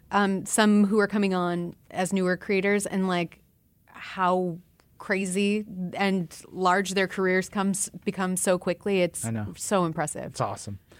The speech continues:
Speaker 2: All right, last one for us to talk about is, uh, from Tim Massing. He says, "I know I'm a little late to the game, no pun intended, but here's my This Week in Marvel of the Week," and he shows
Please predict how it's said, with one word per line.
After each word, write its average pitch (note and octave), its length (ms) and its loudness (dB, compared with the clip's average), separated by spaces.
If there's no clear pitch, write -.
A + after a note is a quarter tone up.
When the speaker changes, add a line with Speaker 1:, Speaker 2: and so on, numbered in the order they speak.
Speaker 2:
All D#3+ 80 6
right, D3 180 6
last F3 520 6
one E3 440 8
for D3 220 2
us D#3 200 8
to E3+ 100 4
talk C3+ 320 6
about B2+ 420 6
is, C3 500 6
uh, B2+ 220 6
from B2+ 300 4
Tim F3+ 280 6
Massing. D3+ 440 6
He D3+ 80 -2
says, C3+ 300 4
"I C3+ 100 -2
know D#3 220 10
I'm A#3 100 10
a A3+ 60 12
little F3+ 260 12
late F3+ 220 10
to A3+ 100 2
the A3+ 80 8
game, C#3 400 6
no B2 180 -2
pun D3+ 160 2
intended, C3 420 2
but A#2 120 -2
here's D#3 280 10
my C#3+ 200 10
This C3 260 6
Week C3 160 4
in B2+ 80 4
Marvel C3 280 8
of A#2 60 4
the B2 80 4
Week," D#3 260 8
and C#3 120 4
he B2+ 60 6
shows E3 420 10